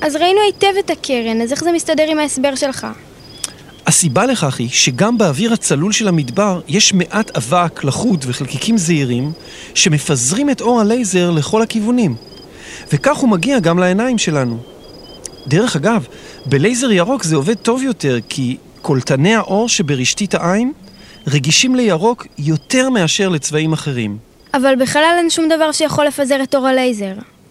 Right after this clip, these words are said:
Speaker 2: אלא אם כן את טסה מאחוריו ומפזרת אבק.
Speaker 1: סתם מתוך סקרנות, יש עוד דברים שלא יכולים להיות בסרט חלל?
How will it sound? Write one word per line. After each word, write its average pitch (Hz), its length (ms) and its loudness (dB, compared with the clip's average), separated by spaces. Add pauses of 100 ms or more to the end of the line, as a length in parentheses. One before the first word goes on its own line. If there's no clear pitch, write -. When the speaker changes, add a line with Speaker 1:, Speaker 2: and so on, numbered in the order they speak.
(160)
Speaker 2:
אלא 156 140 4
אם 175 160 2
כן 202 360 2
את 131 140 -4 (160)
טסה 170 260 0
מאחוריו 160 580 2
ומפזרת 131 760 0
אבק. 143 360 -2 (720)
Speaker 1:
סתם - 180 0 (100)
מתוך 339 180 -2
סקרנות, 226 760 -4 (120)
יש 359 180 0
עוד 285 120 2
דברים 302 240 0
שלא 302 180 2
יכולים 285 320 2
להיות 285 200 2
בסרט 262 380 -2
חלל? 262 400 0